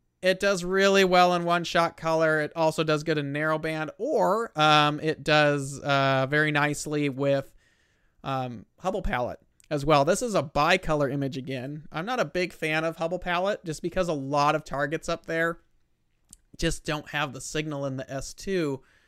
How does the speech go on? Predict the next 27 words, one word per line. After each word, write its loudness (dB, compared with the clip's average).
uh, 4
filter, 0
so 2
I 6
find 2
it's -4
just -10
better 0
to -4
hit 0
it -4
with -10
the -8
oxygen -8
three 0
and -6
the 0
H 0
alpha 0
and -8
then -2
blend -4
them -8
together -8
to -10
make -12
a -10